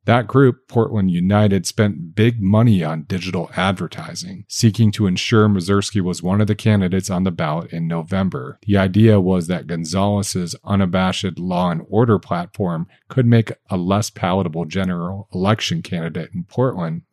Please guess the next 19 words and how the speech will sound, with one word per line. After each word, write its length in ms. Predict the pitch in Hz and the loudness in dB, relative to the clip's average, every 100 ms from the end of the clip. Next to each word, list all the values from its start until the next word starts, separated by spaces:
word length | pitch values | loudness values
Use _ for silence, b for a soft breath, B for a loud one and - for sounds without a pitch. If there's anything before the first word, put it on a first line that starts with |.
| _ | _
should 200 | - 101 | -4 -4
he 60 | 87 | -2
face 340 | - 90 85 | -6 -6 -6
Hardesty. 680 | - 95 90 - - - 110 _ | -6 -4 -4 -6 -8 -14 -16 _
Mazursky 520 | 104 92 131 - 131 92 | -2 4 4 4 2 4
bristled 420 | 117 123 117 87 | 4 4 2 0
when 120 | 90 | -2
asked 260 | 82 78 - | -2 -6 -8
about 200 | 71 64 | -10 -10
the 80 | |
group, 420 | 71 64 65 - - | -12 -12 -12 -18 -10
whose 180 | 98 80 | -8 -8
flood 300 | - 98 92 | -4 -2 0
of 140 | 82 | -2
outside 520 | 78 85 - 80 71 - | -6 -8 -8 -10 -10 -8
cash 600 | - 104 95 98 - - | -2 0 0 -2 -6 -2
drew 260 | 107 101 | 2 2
intense 540 | 95 98 95 123 120 - | 0 -6 -2 0 0 -2
criticism 680 | - 127 113 92 82 80 | 0 2 2 -2 -4 -8